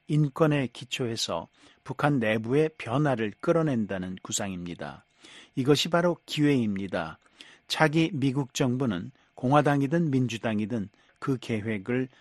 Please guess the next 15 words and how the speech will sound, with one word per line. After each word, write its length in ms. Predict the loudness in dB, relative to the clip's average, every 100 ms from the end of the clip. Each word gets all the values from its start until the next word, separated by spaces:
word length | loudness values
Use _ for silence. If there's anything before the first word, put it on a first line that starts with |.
| _
전폭적으로 880 | -2 -2 -2 -4 0 0 0 -6 -10 -6
지지해야 520 | -4 -2 -4 -4 -6
합니다. 540 | -6 -8 -6 -8 -10 -18 _ -20 -20 -14
전쟁을 540 | -2 2 6 6 6 4
막기 340 | 4 2 0
위한 240 | 2 0 -2
모든 520 | 0 2 2 2 0 -2
군사력과 840 | -2 -2 0 0 0 -4 -4 -4 -6 -20 _
억지력을 720 | -4 -4 -2 2 2 4 0 -2
유지하면서 840 | -4 -4 -6 -6 -4 -6 -6 -12 -16 -20 -20 -20
북한 380 | -14 -6 0 2
내 200 | 2 0 -4
변화가 640 | -12 -8 -4 -4 -2 -4 -4
일어나야 680 | -2 2 2 2 -4 -6 -8 -14 _ _
비로소 540 | -4 -2 0 0 -2